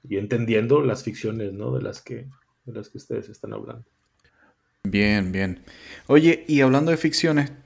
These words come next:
Speaker 2: ¿tú cómo te defines entonces? ¿Como un habitante de Tijuana o de esa entidad más grande que algunos llaman San Diego Tijuana? Em,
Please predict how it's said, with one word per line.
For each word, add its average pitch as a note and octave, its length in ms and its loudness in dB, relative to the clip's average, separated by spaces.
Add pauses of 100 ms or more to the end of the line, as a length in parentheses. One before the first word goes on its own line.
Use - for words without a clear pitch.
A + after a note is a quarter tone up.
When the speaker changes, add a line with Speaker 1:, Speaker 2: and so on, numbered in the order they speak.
Speaker 2:
¿tú - 120 -2
cómo A#3 200 2
te G#3 100 -2
defines G#2+ 360 0
entonces? F2+ 460 -6 (600)
¿Como A2 260 2
un C#3+ 380 4
habitante C3 380 4
de A#2+ 80 2
Tijuana A#2 680 -2
o G2+ 320 2
de G#2 100 2
esa G#2 420 2 (400)
entidad G#2+ 540 2
más G#2+ 180 2
grande G#2+ 400 2
que G#2 80 -8
algunos G2+ 360 -2
llaman G#2 480 -2 (360)
San G#2+ 240 -2
Diego A2 300 4
Tijuana? G#2 840 -2 (100)
Em, F2+ 540 -6